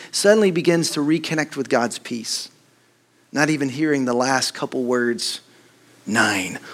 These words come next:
homecoming." <laughs> Avoiding the transformation into the evil version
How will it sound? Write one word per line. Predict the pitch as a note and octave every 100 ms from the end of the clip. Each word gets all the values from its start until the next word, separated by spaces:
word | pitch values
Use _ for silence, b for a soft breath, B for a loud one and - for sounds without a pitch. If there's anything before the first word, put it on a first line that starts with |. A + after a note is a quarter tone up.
| B
homecoming." | - G#2+ G#2+ - F#2 F2+ - -
<laughs> | C3 - - - - - B B B B B B - - - B2
Avoiding | B2+ D3 D#3 D3+ C3 A#2 A#2 B B
the | B2+
transformation | - - C#3+ C#3 C#3 - B2+ C3 C3 - B2 A#2
into | A#2 -
the | A2+
evil | G#2+ D3 C3+ B2 A2+
version | A2+ G#2+ G#2+ -